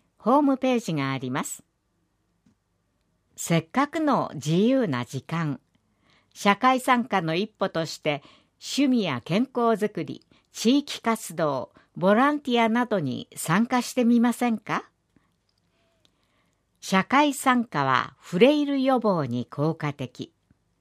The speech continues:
人とのつながりは生活にメリハリを生むだけでなく、健康寿命と深い関係のあるフレイル予防にもつながります。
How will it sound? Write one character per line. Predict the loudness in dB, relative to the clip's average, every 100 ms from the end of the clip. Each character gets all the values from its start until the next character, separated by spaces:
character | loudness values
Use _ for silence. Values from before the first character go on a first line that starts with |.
| _ _ _ _ _ _ _ _ _ _
人 | -6 0 2
と | 2
の | 2 0
つ | -2 -4
な | -2 -2
が | -4
り | -2
は | 0 -2 -4 _ _
生 | -2 2 2
活 | 0 0 0
に | 2
メ | 2 0
リ | 2
ハ | 0
リ | 2 2
を | 4
生 | 4 2
む |
だ | 0 -2
け | -2
で | -2
な | -4 -4
く、 | -6 -10 -12 _ _ _ _ -4
健 | 2 2
康 | 4 4 4
寿 | 2
命 | 2 2 0
と | -2 -4
深 | -4 -2 0
い | 0
関 | 0 -2
係 | 0 0 0
の | 0 0
あ | -2
る | -4 -8 -14 -20
フ | -6 0
レ | 4 4 2
イ |
ル | 0
予 | 2 2
防 | 2 0 2
に | 2
も | 2 0
つ | -2 -2
な | -2
が | 0
り | -2 -2
ま | -4
す。 | -4 -8